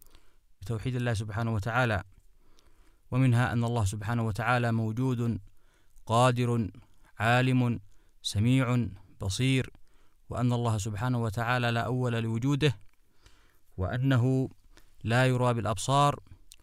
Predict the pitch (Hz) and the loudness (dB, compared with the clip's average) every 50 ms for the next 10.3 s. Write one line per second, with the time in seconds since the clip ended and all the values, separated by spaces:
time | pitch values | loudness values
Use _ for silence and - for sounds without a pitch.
0 | - _ _ _ _ _ _ _ - 98 101 110 110 120 127 131 131 127 120 - | -20 _ _ _ _ _ _ _ -4 -2 0 2 2 4 4 4 4 4 2 0
1 | - _ _ _ - - 117 110 104 - - 135 135 123 117 101 95 - 92 98 | -4 _ _ _ -10 -6 -4 -4 -2 -2 0 0 0 0 0 -2 -2 -2 -2 0
2 | 139 - 131 - 147 147 143 131 101 - - - - - - - - - - _ | 0 0 0 0 0 2 2 0 0 -4 -8 -20 -20 -20 -20 -20 -20 -20 -20 _
3 | _ _ - - - - - 120 127 123 123 117 120 127 123 117 101 98 - - | _ _ -20 -16 -10 -6 -2 0 2 2 2 2 2 0 0 -2 -4 -8 -12 -16
4 | _ - 104 113 117 131 151 160 160 - - - - - - - - _ _ _ | _ -8 -2 0 2 4 4 4 2 0 -4 -10 -18 -20 -20 -20 -20 _ _ _
5 | _ _ - - - - - - - - - - - _ - - - - - - | _ _ -20 -20 -20 -20 -20 -20 -20 -20 -20 -20 -20 _ -20 -20 -20 -20 -20 -20
6 | - - - - - - - 156 175 170 127 139 139 139 131 120 127 123 113 95 | -20 -20 -20 -20 -18 -6 -2 2 2 4 4 4 4 4 4 4 2 2 2 2
7 | 120 120 117 101 98 117 113 110 95 - - - - - - - - - - - | 0 -2 -2 -2 -4 -4 -4 -2 -4 -4 -6 -8 -12 -14 -16 -18 -18 -20 -20 -20
8 | - - - - - - - - - - - - - - - - - - - - | -20 -20 -20 -20 -20 -20 -20 -20 -20 -20 -20 -20 -20 -20 -20 -20 -20 -16 -6 -2
9 | 117 120 123 123 123 117 - - 147 147 147 139 - - 139 135 131 131 135 147 | 0 2 4 4 2 2 0 0 0 0 0 0 0 0 0 0 2 2 2 2
10 | 165 185 196 196 - | 2 2 0 -2 -4